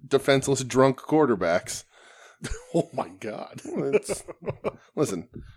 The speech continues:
Speaker 1: Gary Collins played better drunk.
Speaker 2: Hey,
Speaker 1: Everybody knows
Speaker 2: come
Speaker 1: that.
Speaker 2: on, that. You know what? That's a proven
Speaker 1: He played,
Speaker 2: fact.
Speaker 1: he played better drunk.
Speaker 2: He was the
Speaker 1: Listen,
Speaker 2: better drunk
Speaker 1: I,
Speaker 2: guy.
Speaker 1: I was telling Michelle this week, we were talking about, like, sports teams and stuff, uh, like, all the jackets we had and, like, how, you know, like, everything sort of changed and, like,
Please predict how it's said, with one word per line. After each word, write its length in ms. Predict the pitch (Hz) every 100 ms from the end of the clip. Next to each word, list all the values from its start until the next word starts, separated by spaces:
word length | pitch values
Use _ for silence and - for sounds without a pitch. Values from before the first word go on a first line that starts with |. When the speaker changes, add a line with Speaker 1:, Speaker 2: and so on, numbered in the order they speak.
| -
Speaker 1:
Gary 180 | 170 156
Collins 320 | - 147 131
played 240 | 120 147 117
better 180 | 127
drunk. 180 | 113 180
Speaker 2:
Hey, 160 | 196 196 185
Speaker 1:
Everybody 240 | 180 165
knows 240 | 165 123 107
Speaker 2:
come 120 | 180
Speaker 1:
that. 120 | 147
Speaker 2:
on, 80 | 135 139 131
that. 100 | 135
You 80 | 143
know 180 | 147 156
what? 320 | 156 170 175
That's 200 | 135 139
a 60 | 123
proven 320 | - 151 139
Speaker 1:
He 60 | 135
played, 320 | - 170 165
Speaker 2:
fact. 100 | -
Speaker 1:
he 100 | 165
played 260 | - 185
better 180 | 170 233
drunk. 240 | 233 240 185
Speaker 2:
He 60 | 135
was 120 | 123
the 80 | 135
Speaker 1:
Listen, 160 | 139 147
Speaker 2:
better 80 |
drunk 300 | 160 175 202 190
Speaker 1:
I, 80 | 190
Speaker 2:
guy. 140 | 196 -
Speaker 1:
I 100 | 175
was 140 | 392 403
telling 220 | 220 214
Michelle 200 | 208 190
this 120 | 175
week, 140 | 156 135
we 60 |
were 100 | 127
talking 300 | 120 135 139
about, 80 | 127
like, 120 | 117 113
sports 320 | - 117 -
teams 220 | 110 104
and 80 | 101
stuff, 400 | - 98 92 - - - - -
uh, 320 | 107 101 98
like, 140 | 110
all 120 | 123
the 80 | 123
jackets 480 | 110 113 104 - -
we 100 | 98
had 240 | 104 101
and, 100 | 101
like, 160 | 107 101
how, 160 | 127 120
you 140 | 120
know, 100 | 107
like, 220 | 101 104
everything 280 | - 135 127
sort 180 | - 113
of 60 | 104
changed 400 | - 104 113 107
and, 100 | 104
like, 240 | 95 -